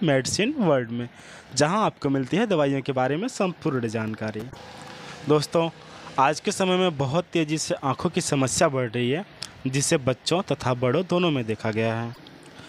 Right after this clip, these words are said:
Friends, यह जो आँखों की बीमारी है, वो अचानक से एक ही रात में हो जाती है। दोस्तों, यह बीमारी है आँखों का infection हो जाना, जिसे हम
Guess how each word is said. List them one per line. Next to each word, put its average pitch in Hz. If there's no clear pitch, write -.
Friends, 143
यह 156
जो 180
आँखों 139
की 147
बीमारी 120
है, 135
वो 165
अचानक 127
से 233
एक 185
ही 143
रात 135
में 131
हो 123
जाती 117
है। 117
दोस्तों, 135
यह 156
बीमारी 131
है 156
आँखों 113
का 185
infection 139
हो 113
जाना, 110
जिसे 139
हम 160